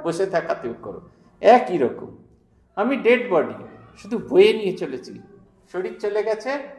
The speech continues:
আমি, শরীর চলে গেছে, আমি শুধু বয়ে নিয়ে চলেছি এই বডিটাকে, যখন শেষ হয়ে যাবে সে ভাগাড়েই যাক আর যেখানেই যাক, তা নিয়ে আমার কোনো চিন্তা নেই।" এই পরের অংশটা খুব ইম্পর্টেন্ট। ঈশ্বর ব্রহ্মবস্তু লাভ যার হয়েছে সেই রকম কথা বলতে পারে,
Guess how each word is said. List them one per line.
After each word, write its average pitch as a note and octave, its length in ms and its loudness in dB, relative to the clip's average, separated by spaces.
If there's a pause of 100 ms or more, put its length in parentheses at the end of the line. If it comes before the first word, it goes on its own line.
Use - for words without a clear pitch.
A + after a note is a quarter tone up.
(480)
আমি, F#3 160 0
শরীর G3 340 -2
চলে G#3 240 0
গেছে, G3+ 300 -2
আমি F#3 200 -2
শুধু G3+ 200 -10 (100)
বয়ে G3+ 280 4
নিয়ে F#3+ 200 -6
চলেছি C#3 360 -10
এই C3 60 -14
বডিটাকে, A2 560 -8 (680)
যখন A3 300 0
শেষ A#3+ 300 -2
হয়ে C4+ 100 -2
যাবে C4 260 -2
সে B3 100 -6
ভাগাড়েই F3+ 540 4
যাক C4 200 -2
আর B3 160 0
যেখানেই F#3+ 340 -4
যাক, F#3 140 -4 (120)
তা F3+ 140 -2
নিয়ে G3+ 180 -2
আমার F#3+ 140 -2
কোনো F3 200 -10
চিন্তা - 380 -12
নেই।" - 120 -14 (560)
এই F#3 200 -4
পরের G#3 340 6
অংশটা B3 360 0
খুব B3+ 280 -8
ইম্পর্টেন্ট। E3 500 0 (560)
ঈশ্বর G3 420 4
ব্রহ্মবস্তু F#3+ 720 -2
লাভ F3+ 320 4
যার F#3 140 2
হয়েছে E3 240 -6
সেই G3 180 2
রকম D3+ 280 -4
কথা B2+ 240 -6
বলতে A#2 280 -12
পারে, - 240 -16